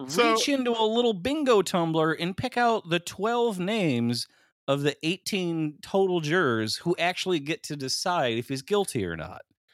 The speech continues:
Speaker 1: Right, right.
Speaker 2: Which is
Speaker 1: No,
Speaker 2: not
Speaker 1: totally
Speaker 2: something
Speaker 1: normal.
Speaker 2: that happens. That is something that the, the clerk of court does. That is not a thing that you let the actual, uh, fucking
Speaker 1: Murder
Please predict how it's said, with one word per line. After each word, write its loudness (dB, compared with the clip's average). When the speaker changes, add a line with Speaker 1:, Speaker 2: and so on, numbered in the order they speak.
Speaker 1:
Right, 2
right. 2
Speaker 2:
Which 4
is 0
Speaker 1:
No, 8
Speaker 2:
not 6
Speaker 1:
totally 6
Speaker 2:
something -2
Speaker 1:
normal. 2
Speaker 2:
that -4
happens. -10
That 2
is 2
something 2
that 2
the, 0
the -2
clerk -2
of -4
court 2
does. 0
That 2
is -2
not 4
a 0
thing 0
that -2
you 0
let 4
the -4
actual, 0
uh, -12
fucking 0
Speaker 1:
Murder 8